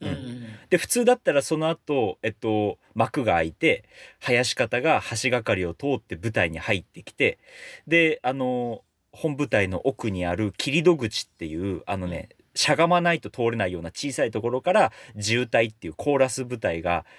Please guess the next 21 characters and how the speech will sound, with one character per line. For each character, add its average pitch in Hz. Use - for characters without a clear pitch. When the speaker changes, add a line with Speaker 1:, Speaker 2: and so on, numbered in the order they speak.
Speaker 1:
出 110
て -
き -
て、 -
Speaker 2:
は 160
い 127
は 107
い -
は 113
い -
は 95
い。 107
Speaker 1:
ま 175
あ、 -
あ 113
の、 107
シ -
テ 160
が 107
出 107
て 101